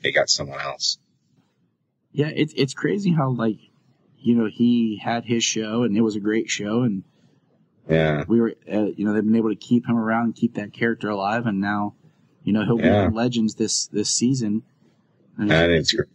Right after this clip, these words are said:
Speaker 2: it's just nice how they can keep that universe building and
Speaker 1: Yes, they're, I think they're doing a really nice job on the T V. I don't know why they're not letting it mingle with the film, because I think it'd be so great, you know, and I just,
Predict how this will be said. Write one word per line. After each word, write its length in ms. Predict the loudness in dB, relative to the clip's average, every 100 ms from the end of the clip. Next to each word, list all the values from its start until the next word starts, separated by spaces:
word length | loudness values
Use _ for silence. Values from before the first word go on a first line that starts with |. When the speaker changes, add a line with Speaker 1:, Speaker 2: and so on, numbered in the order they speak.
| -4
Speaker 2:
it's 160 | 0
just 180 | 0 0
nice 280 | 0 0 -2
how 320 | -2 -4 -6 _ _ _ _ _
they 80 | -2
can 100 | 0
keep 240 | 2 0
that 220 | 0 -4
universe 480 | -2 -2 0 -2 -4
building 420 | -6 -4 -4 -4
and 180 | -4 -6 -10 _ _ _ _ _ _ _ _ 0
Speaker 1:
Yes, 600 | 4 6 6 6 4 4
they're, 180 | 2 4
I 60 | 4
think 140 | 4
they're 100 | 4
doing 180 | 6 6
a 80 | 4
really 200 | 4 4
nice 200 | 2 2
job 260 | 2 4
on 60 | 4
the 80 | 0
T 200 | 2 2
V. 220 | 4 2 -2 -8 -8 0
I 80 | 2
don't 160 | 4 4
know 120 | 4
why 280 | 6 4 4
they're 120 | 4
not 240 | 4 2 -2 -12
letting 460 | -4 2 4 4 2
it 140 | 2
mingle 380 | 4 4 6 4
with 140 | 4
the 80 | 0
film, 640 | 0 2 4 4 4 4 0 -2
because 280 | 2 4 4
I 40 |
think 120 | 4
it'd 100 | 4
be 60 | 2
so 260 | 2 2
great, 460 | 2 2 4 2 0 -4
you 160 | 2 4
know, 320 | 6 4 4
and 200 | 4 4
I 100 | 4
just, 400 | 4 4 2 -4